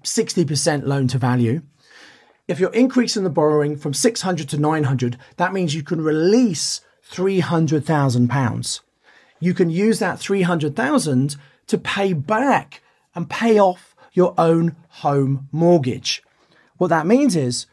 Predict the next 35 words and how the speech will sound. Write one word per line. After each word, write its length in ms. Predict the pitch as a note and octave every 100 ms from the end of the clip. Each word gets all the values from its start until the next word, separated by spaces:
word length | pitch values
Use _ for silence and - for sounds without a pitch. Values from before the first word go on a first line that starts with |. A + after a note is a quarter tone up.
| _ -
you'll 120 | D#3+
have 220 | D#3+ D#3+
your 140 | E3+ -
own 220 | F#3+ A#3+
home 340 | A#3 G3 F#3
completely 540 | E3+ - C#3 - F#3 E3+
debt-free, 560 | C#3+ D3 - - B2+
which 220 | D#3 D#3+ C#3+
at 80 |
this 160 | F#3 F3+
time 180 | - D#3
will 100 | D3
be 80 | C#3
worth 280 | D3 C3+
maybe 340 | C#3+ C#3 B2+ B2
eight 160 | D#3 C#3+
hundred 260 | C#3 B2+ A#2+
thousand. 540 | B2+ B2+ G#2+ C#3 - _ - - _
Plus, 380 | - A3 C4+ -
you'll 100 | A3
still 340 | - G#3 G3 -
own 280 | D#3 E3 E3
the 80 | D3+
four 440 | - - E3+ D#3
rental 380 | C#3+ F#3+ - D#3+
properties 720 | C#3 B2 B2+ - A2+ A#2 - - - -
that 80 | D3
will 80 |
have 200 | D3+ D#3
seven 360 | - - G3 G3
hundred 400 | E3 F3+ E3 D#3+
thousand 360 | D3+ C#3+ C#3+ C#3
pounds 260 | C#3+ C3+
of 120 | C3+ D#3
equity, 560 | - D3+ - B2 C3